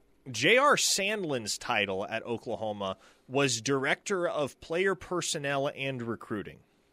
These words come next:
Now, it is not immediately clear who is going to fill that role. I would think the odds-on favorite has to be Drew Hill,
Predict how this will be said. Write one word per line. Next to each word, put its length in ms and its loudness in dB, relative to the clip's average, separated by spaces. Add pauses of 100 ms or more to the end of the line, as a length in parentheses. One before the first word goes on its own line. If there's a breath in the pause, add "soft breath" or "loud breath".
(680)
Now, 420 6 (460)
it 120 4
is 160 2
not 280 4
immediately 500 0
clear 320 0
who 160 -2
is 140 -2
going 260 -2
to 140 -6
fill 480 -2 (180)
that 340 2
role. 280 -12 (1600)
I 220 4
would 260 2
think 560 0
the 260 -2 (100)
odds-on 580 4
favorite 560 2
has 320 0
to 80 0
be 140 -2
Drew 260 -2
Hill, 440 2